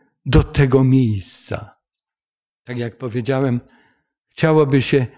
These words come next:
dużo bardzo wyrazistych tekstów czytać z listu do Hebrajczyków.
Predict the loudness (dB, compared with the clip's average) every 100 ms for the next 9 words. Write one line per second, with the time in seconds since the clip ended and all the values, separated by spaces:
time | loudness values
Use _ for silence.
0 | _ -6 0 0 2 0 0 0 0 0
1 | 0 2 2 2 2 -2 -2 -6 -4 -6
2 | -6 -6 -8 -8 -16 _ -6 -2 -2 -4
3 | -2 -2 -2 -2 -2 -2 -4 -4 -6 -6
4 | -6 -4 -6